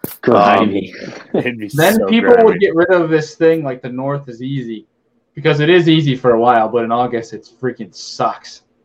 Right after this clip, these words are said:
Speaker 2: You know what? I want them to go to a lake where everyone's like, "Oh, why did they go there?" Like, maybe, like, a West Point.
Speaker 1: Like the Red River.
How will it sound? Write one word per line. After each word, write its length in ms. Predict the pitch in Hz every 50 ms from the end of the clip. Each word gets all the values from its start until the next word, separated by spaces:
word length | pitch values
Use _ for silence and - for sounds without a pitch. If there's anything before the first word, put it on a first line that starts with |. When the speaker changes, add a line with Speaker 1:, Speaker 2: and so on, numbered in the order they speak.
| _ _ - - - - _ _
Speaker 2:
You 80 | - 139
know 60 | 156 165
what? 200 | 190 202 - -
I 160 | 127 135 151
want 380 | 185 196 185 190 190 185 180 -
them 420 | 143 135 139 139 135 131 127 - _ _ _ _ _ _ _ -
to 120 | - 143
go 240 | 123 113 127 127 135
to 80 | 139 147 143 135
a 40 | 120
lake 440 | 101 101 107 104 101 95 - _ -
where 160 | 110 - -
everyone's 340 | 120 123 123 131 135 127 127
like, 240 | 131 120 110 - - - - -
"Oh, 420 | 151 156 147 139 131 120 110 104
why 260 | 104 127 139 147 147
did 160 | 135 139 131 117
they 140 | 135 123 113
go 280 | - 127 123 117 117 107
there?" 440 | 95 98 120 123 123 120 113 107
Like, 260 | 101 98 101 101 98 _ _ - _ _
maybe, 280 | - 147 160 180 226 220
like, 220 | 190 180 170 143
a 80 | 143 135
West 440 | 107 90 95 110 120 117 - - _
Point. 300 | _ - 110 98 87 92
Speaker 1:
Like 160 | 104 - -
the 80 | 110 98
Red 320 | 90 87 101 95 95 85
River. 440 | 90 95 95 90 95 98 98 95 -